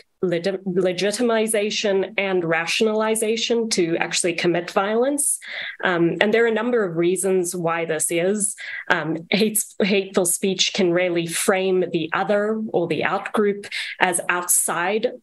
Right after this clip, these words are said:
of our moral community and therefore not deserving of moral consideration. Um, and it does this by referring to the outgroup as, say,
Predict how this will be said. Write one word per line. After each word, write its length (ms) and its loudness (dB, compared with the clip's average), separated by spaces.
of 140 4
our 180 0
moral 400 0
community 840 0
and 180 2
therefore 480 2
not 340 0
deserving 920 0
of 120 2
moral 380 2
consideration. 1080 0
Um, 140 4
and 80 4
it 120 2
does 260 2
this 280 0
by 240 0
referring 680 0
to 120 0
the 160 0
outgroup 480 -2
as, 240 0
say, 380 0